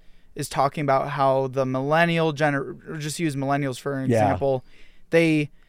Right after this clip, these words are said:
Speaker 1: demand products and services that have a conscious tie to them or some
Speaker 2: Right.
Speaker 1: um, uh, what's it, like a, like a impact,
Speaker 2: Right.
Speaker 1: social impact tie to it. But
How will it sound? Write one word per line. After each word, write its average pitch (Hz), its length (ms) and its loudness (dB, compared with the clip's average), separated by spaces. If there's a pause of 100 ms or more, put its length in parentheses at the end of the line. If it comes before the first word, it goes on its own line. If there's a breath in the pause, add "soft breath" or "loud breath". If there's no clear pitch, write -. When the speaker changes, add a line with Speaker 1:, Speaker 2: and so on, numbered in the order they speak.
(140)
Speaker 1:
demand 160 760 2
products 151 480 2
and 131 140 -4
services 135 560 -4
that 135 200 -2
have 139 260 -2
a 127 80 -2
conscious - 600 -4
tie 135 320 -4
to - 180 -12
them 123 240 -4
or 127 60 -4
some 143 460 -4
Speaker 2:
Right. 113 480 4
Speaker 1:
um, 127 600 2 (680 loud breath)
uh, 127 320 4
what's 139 260 -2
it, 139 140 -8
like 139 240 0
a, 127 260 4
like 131 280 0
a 131 240 -2
impact, 160 720 0 (100)
Speaker 2:
Right. 127 320 2
Speaker 1:
social 180 420 2
impact 160 360 -2
tie 139 180 -2
to 139 140 0
it. 139 120 0
But 175 200 4